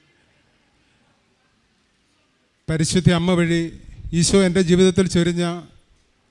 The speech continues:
കൃപകൾക്കും വചനത്തിന് സാക്ഷ്യം നൽകാൻ എന്നെ അനുവദിച്ചതിനും നന്ദി പറയുവാനായിട്ടാണ് ഞാനിവിടെ നിൽക്കുന്നത്.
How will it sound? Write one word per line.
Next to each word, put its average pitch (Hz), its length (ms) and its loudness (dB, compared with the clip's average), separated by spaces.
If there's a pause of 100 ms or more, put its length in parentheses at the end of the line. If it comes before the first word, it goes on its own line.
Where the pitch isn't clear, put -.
(600)
കൃപകൾക്കും 170 760 4 (220)
വചനത്തിന് 170 600 0 (640)
സാക്ഷ്യം 175 440 0
നൽകാൻ 175 340 2
എന്നെ 165 160 0
അനുവദിച്ചതിനും 170 760 2 (1000)
നന്ദി 165 240 4
പറയുവാനായിട്ടാണ് 170 640 6
ഞാനിവിടെ 160 500 6
നിൽക്കുന്നത്. 156 640 -2